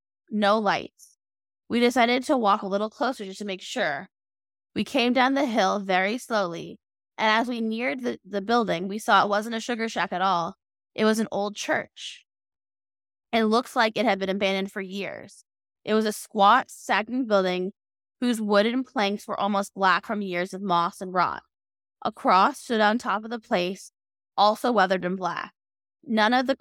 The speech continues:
windows had glass, and there were no doors, just open doorways. We got close enough to see inside.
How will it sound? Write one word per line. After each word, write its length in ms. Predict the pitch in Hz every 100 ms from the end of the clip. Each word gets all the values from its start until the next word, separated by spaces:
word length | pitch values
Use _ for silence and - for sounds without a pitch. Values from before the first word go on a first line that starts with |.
| - 240
windows 460 | 226 220 190 196
had 280 | - 190 185
glass, 560 | 190 190 175 185 - _ _ _ _ _
and 200 | 214 220
there 100 | 202
were 100 | 190
no 280 | 202 196 214
doors, 640 | 208 180 - - - - _ _ _ -
just 160 | 220 -
open 320 | - 196 214 214
doorways. 760 | 180 175 175 - 208 - - _ _ _ _ _ _ _ -
We 60 | 196
got 240 | 226 202
close 340 | - 240 269
enough 160 | 294 254
to 80 | 240
see 260 | - 233
inside. 600 | 214 220 - 165 - -